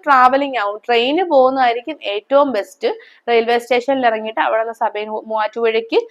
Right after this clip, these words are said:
നിങ്ങൾ ബസ്സിൽ എപ്പോഴും അതിന്റെ പടിക്കൽ വരെ പോകുന്ന ബസ്സുകളും കാര്യങ്ങളും ഒക്കെ ഉണ്ട്.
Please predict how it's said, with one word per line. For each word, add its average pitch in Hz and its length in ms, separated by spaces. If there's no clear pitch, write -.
നിങ്ങൾ 240 180
ബസ്സിൽ 214 380
എപ്പോഴും 214 420
അതിന്റെ 247 280
പടിക്കൽ 240 600
വരെ 247 340
പോകുന്ന 220 300
ബസ്സുകളും 226 560
കാര്യങ്ങളും 208 440
ഒക്കെ 190 180
ഉണ്ട്. 175 380